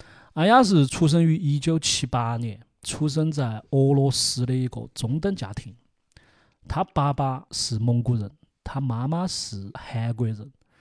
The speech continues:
但是这两口子呢，都工作在俄罗斯。他爸呢是一个比较有名的大学教授，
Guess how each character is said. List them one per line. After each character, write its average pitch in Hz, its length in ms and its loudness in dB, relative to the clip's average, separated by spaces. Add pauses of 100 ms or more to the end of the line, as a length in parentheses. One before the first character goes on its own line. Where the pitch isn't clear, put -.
(360)
但 123 160 -4
是 131 220 -2
这 110 300 -6
两 156 260 -4
口 202 240 0
子 156 140 -4
呢， 120 120 -2
都 131 140 -4
工 135 240 -6
作 165 140 0
在 110 160 -6
俄 123 320 -2
罗 120 120 0
斯。 101 380 -6 (1400)
他 - 140 -2
爸 143 260 2
呢 139 160 4
是 135 240 -2
一 127 60 0
个 113 340 -4
比 190 100 -2
较 185 120 6
有 180 140 6
名 127 240 2
的 127 100 -2
大 - 260 -10
学 139 200 -2
教 123 240 -6 (100)
授， - 240 -8